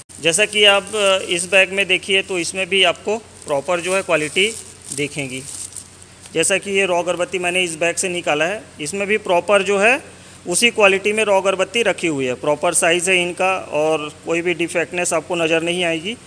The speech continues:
तो इस तरीके की जो है आपकी रॉ अगरबत्ती की क्वालिटी होनी चाहिए। और दूसरी चीज़ इसमें जो एक problems आई हुई थी, जैसा कि आपको दिख रहा होगा कि कुछ bag मैंने खोल के रखे हैं और कुछ bag जो है मेरी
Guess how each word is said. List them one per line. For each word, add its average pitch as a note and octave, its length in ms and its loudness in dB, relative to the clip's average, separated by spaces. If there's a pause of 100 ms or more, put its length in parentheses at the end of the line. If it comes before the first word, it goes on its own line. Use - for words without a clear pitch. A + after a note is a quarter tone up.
(460)
तो G3+ 140 4
इस A3 160 4
तरीके G#3+ 340 2
की A3+ 240 0
जो G3+ 140 0
है G3+ 120 2
आपकी G3+ 240 0
रॉ G3 140 4
अगरबत्ती F#3+ 340 -2
की A#3 120 -2
क्वालिटी F#3 400 0
होनी E3 220 0
चाहिए। B2 320 -6 (680)
और F3 240 2
दूसरी G3+ 300 -2
चीज़ A#3 320 2
इसमें G#3 360 0
जो G#3+ 160 2
एक G#3+ 180 2
problems G3+ 600 2
आई F3+ 200 6
हुई G3+ 200 2
थी, G#3 180 -6
जैसा F#3 240 0
कि F#3+ 140 -2
आपको F#3 240 0
दिख F#3 180 0
रहा G3+ 80 2
होगा F3+ 160 2
कि G3+ 140 -6
कुछ G3 280 -4
bag F3 200 2
मैंने F3+ 220 0
खोल F#3 260 0
के F#3 100 0
रखे F3 240 2
हैं G#3 100 2
और G#3 120 2
कुछ G3 280 -2
bag E3+ 220 2
जो E3+ 140 -2
है G3 140 4
मेरी F#3+ 340 0